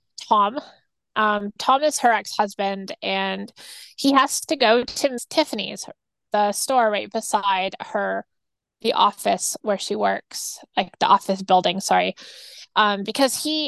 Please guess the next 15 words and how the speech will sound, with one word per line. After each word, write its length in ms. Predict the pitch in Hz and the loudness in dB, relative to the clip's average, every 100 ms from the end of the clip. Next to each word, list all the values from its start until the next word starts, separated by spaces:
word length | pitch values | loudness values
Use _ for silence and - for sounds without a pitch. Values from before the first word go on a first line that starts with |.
| - | -2
is 120 | 247 | -2
going 280 | 254 240 240 | 0 0 0
to 100 | - | -6
be 140 | 254 | -8
picking 460 | 233 226 - 220 214 | -6 -8 -6 -4 0
up 260 | 202 - - - | 0 0 -6 -2
a 100 | 220 | -2
ring, 360 | 202 190 185 - - _ _ _ - | 0 -4 -4 -8 -18 _ _ _ -2
um, 340 | 208 196 196 - | 0 0 -4 -10
for 500 | - 226 220 208 202 - 190 - | -2 6 8 8 6 2 -6 -10
his 240 | - 208 | -4 -4
fiance. 720 | - 208 190 190 - - 220 - _ _ _ _ _ | 0 2 2 0 -2 -2 -4 -10 _ _ _ _ _
He 560 | - 233 233 233 226 - _ _ - | -2 0 2 2 0 -2 _ _ -2
is 300 | 226 220 214 | 2 2 2
really 460 | 247 277 254 240 | 2 2 0 -8